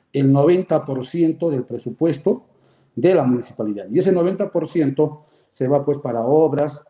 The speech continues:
para, eh, mantenimiento, saneamiento básico, limpieza, seguridad del pueblo de Machu Picchu.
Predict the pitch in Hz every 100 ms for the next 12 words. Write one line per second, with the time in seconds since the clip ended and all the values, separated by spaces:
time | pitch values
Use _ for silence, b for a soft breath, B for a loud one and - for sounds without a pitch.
0 | _ _ _ - 113 113 113 - - 110
1 | 107 107 - _ _ _ 139 135 135 127
2 | 131 160 160 151 160 156 - _ _ _
3 | - 120 117 117 139 170 170 156 165 135
4 | 123 - 160 170 156 160 151 - - 147
5 | 131 131 123 151 180 - b b b b
6 | 135 131 127 185 156 113 110 - - 90
7 | _